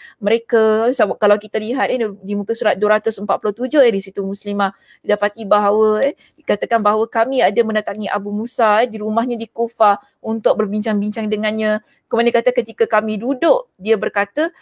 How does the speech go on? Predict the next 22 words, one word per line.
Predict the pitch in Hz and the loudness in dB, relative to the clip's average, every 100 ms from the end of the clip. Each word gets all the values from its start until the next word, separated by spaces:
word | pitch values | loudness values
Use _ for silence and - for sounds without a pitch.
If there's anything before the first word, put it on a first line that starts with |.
| _ _ | _ _
"Tidaklah | 214 190 - - 220 - | -2 2 2 2 0 -2
tercela | 208 - 233 240 220 | -6 -2 2 4 2
bagi | 196 214 208 | 2 -2 -2
kalian | 226 208 220 - | -2 -2 -2 -4
untuk | 208 208 196 | -6 -4 -2
merasa | 196 220 220 202 - _ _ | -2 -2 -2 -2 -4 _ _
sungkan." | - 247 233 - 240 196 202 | -4 -2 -2 0 0 2 -2
Eh. | |
Sungkan | 262 240 247 302 | -2 -2 0 -2
ni | 320 | -2
maksudnya | 254 254 269 254 | -2 0 0 2
rasa | 233 - 240 | 2 0 0
tak | - | -2
sedap | - 208 202 | -4 -4 -4
hati, | 202 - 220 214 | -6 -8 -6 -6
rasa | 214 214 | -4 -8
risau | 214 - 226 185 - _ _ | -6 0 2 2 -2 _ _
dengan | 208 214 202 | 0 2 2
apa | 214 - 220 | -2 -2 -4
yang | 202 196 | -4 -2
berlaku | 185 175 - 277 381 _ _ _ | 0 0 -2 -6 -6 _ _ _
kerana | 220 202 240 320 | 0 2 2 -2